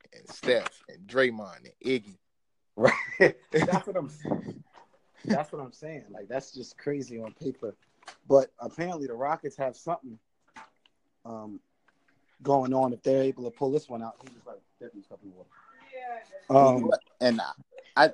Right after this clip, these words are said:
Speaker 1: you know what? I honestly think it's because they, they forcing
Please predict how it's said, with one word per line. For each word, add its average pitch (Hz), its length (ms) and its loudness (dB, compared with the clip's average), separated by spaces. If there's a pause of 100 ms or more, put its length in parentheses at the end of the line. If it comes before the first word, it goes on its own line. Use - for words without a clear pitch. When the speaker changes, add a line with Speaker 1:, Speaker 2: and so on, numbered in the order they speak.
(100)
Speaker 1:
you 135 140 -6
know 175 160 -2
what? 185 200 2
I 165 100 0
honestly 170 400 -10
think 147 280 -12
it's 131 160 -12
because 123 400 -8
they, 120 220 -8
they 120 160 -8
forcing 123 580 -10